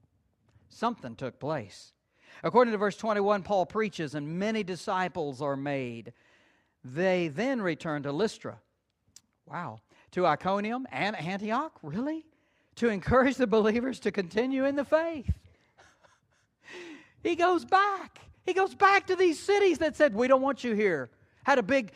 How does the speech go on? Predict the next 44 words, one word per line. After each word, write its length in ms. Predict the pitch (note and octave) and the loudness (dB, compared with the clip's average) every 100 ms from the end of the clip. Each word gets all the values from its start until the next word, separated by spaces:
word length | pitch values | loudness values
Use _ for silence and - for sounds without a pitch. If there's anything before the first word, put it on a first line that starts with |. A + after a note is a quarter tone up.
| _ | _
sign 460 | - D4 D4 C#4+ | -4 2 4 4
out 240 | A#3+ G3 - | 4 0 0
front 240 | G#3+ F3+ | 0 0
maybe 240 | F#3 F#3+ F3+ | 0 2 0
with 140 | F#3 | 0
the 80 | F#3 | 0
big 160 | A3+ E3+ | 0 2
red 300 | G#3 A#3 F3 | 2 2 0
circle 340 | C4 B3 B3 | -2 0 0
and 80 | G#3 | 0
the 60 | |
line 280 | G3 A3+ B3 | 2 2 0
through 200 | A3 B3 | 0 2
it, 140 | B3+ B3+ | 2 2
Paul's 340 | G#3+ A3+ G3+ | 0 2 0
name. 400 | A3 A#3+ B3+ C4 | -4 -6 -6 -6
I 60 | G#3 | -8
mean, 180 | G3+ | -8
you 100 | G3+ G#3+ | -10 -12
know, 60 | - _ | -16 _
"Uh, 160 | F#3+ G3+ - | -4 -4 -2
no 140 | F#3 | -2
Paul, 440 | G#3 G#3 F#3+ C#3 A2+ | 0 2 4 2 -2
no 140 | D#3+ E3+ | -8 -8
Paul. 420 | E3+ C#3 A2 B2 | -6 -6 -8 -8
We 100 | F#3 | -4
don't, 200 | G#3+ F3 G3+ | -4 -4 -4
you 100 | G#3 | 0
don't, 180 | A#3+ F#3+ | 0 0
you're 160 | A3+ | 0
not 240 | A#3+ A3 F#3 | 4 4 4
welcome 400 | G3+ G#3 G#3 F#3 | 2 2 -2 -6
here. 500 | F3+ F#3 E3+ B2+ B2 - _ _ _ | -2 -2 -2 -8 -14 -20 _ _ _
You 120 | G#3 | 4
don't 180 | C4 B3 | 4 6
come 240 | - A3+ | 4 2
here." 440 | F#3 F3+ D#3 B2 A2 _ _ _ - - - _ _ _ | 2 -2 -2 -4 -10 _ _ _ -20 -20 -20 _ _ _
Oh, 160 | - F#3 | -18 -12
yeah, 360 | A3 A#3+ G3 F3 | -8 -8 -8 -10
he 160 | E3 | -12
did. 380 | F3+ F3+ C3 C3+ _ _ | -10 -10 -10 -14 _ _
He 160 | A3 | -4
went 240 | C4 A3+ A#3 | 0 -2 0
back. 480 | F#3+ D#3+ E3 - | 0 0 -2 -10